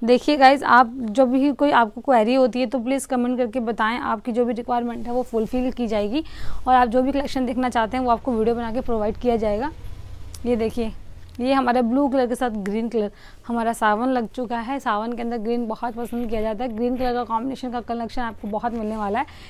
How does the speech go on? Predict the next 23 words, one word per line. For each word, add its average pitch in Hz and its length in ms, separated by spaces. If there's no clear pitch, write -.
ये 269 80
देखिए 226 260
guys, 196 240
कितना 262 260
प्यारा 226 220
लग 214 140
रहा 196 160
है, 185 60
Blue 269 160
के 285 100
साथ 285 140
ग्रीन 254 280
का 277 120
contrast 240 500
है। 294 80
इस 277 140
तरह 254 160
से 269 120
इसका 262 220
body 220 300
आने 240 220
वाला 240 240
है। 285 400